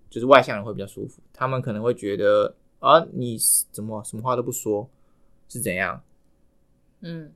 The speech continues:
Speaker 1: 会不会，你们会不会觉得难相处？
Speaker 2: 会。我不会，嗯，难相处嘛，我会觉得干鸡掰。<laughs> 就是，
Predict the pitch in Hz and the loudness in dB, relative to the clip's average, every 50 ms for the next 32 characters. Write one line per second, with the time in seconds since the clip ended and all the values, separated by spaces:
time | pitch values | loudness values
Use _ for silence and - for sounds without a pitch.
0 | _ _ _ _ _ _ _ _ _ _ _ _ _ _ _ _ _ _ - 117 | _ _ _ _ _ _ _ _ _ _ _ _ _ _ _ _ _ _ -2 0
1 | 107 110 107 104 104 107 110 110 113 135 123 117 117 117 117 117 113 110 107 104 | 2 4 4 4 2 0 -4 -2 0 2 4 4 6 8 8 10 8 8 6 4
2 | 98 - - - _ _ _ _ _ _ _ _ _ _ _ _ _ _ _ _ | 0 -4 -12 -16 _ _ _ _ _ _ _ _ _ _ _ _ _ _ _ _
3 | _ - 104 110 104 107 107 107 110 208 190 175 165 - - 110 107 113 - 113 | _ -6 -4 -2 0 2 4 8 10 10 8 8 6 0 -2 -2 -2 0 0 -2
4 | 117 120 127 - - - - _ _ _ _ _ _ _ _ _ _ _ _ _ | -4 -4 -8 -12 -16 -18 -18 _ _ _ _ _ _ _ _ _ _ _ _ _
5 | _ - 180 190 180 214 226 247 262 254 - - _ 170 175 170 170 165 160 165 | _ -8 -8 -4 4 6 6 6 6 4 -2 -10 _ -14 -12 -12 -12 -12 -10 -10
6 | 175 185 196 214 214 233 226 - 190 160 147 143 139 139 147 160 170 175 170 165 | -8 -4 0 2 2 2 0 -2 -4 -8 -8 -10 -10 -10 -10 -10 -10 -10 -10 -12
7 | 143 131 127 123 - - 139 113 117 - - - - _ _ _ _ _ _ _ | -12 -12 -14 -16 -16 -16 -16 -16 -16 -18 -20 -20 -20 _ _ _ _ _ _ _
8 | _ _ _ _ _ _ _ _ _ _ _ _ _ _ - - - - 131 160 | _ _ _ _ _ _ _ _ _ _ _ _ _ _ -20 -16 -14 -10 -10 -4
9 | 160 - 262 269 262 - - 320 - - | 2 6 6 6 6 6 4 4 4 4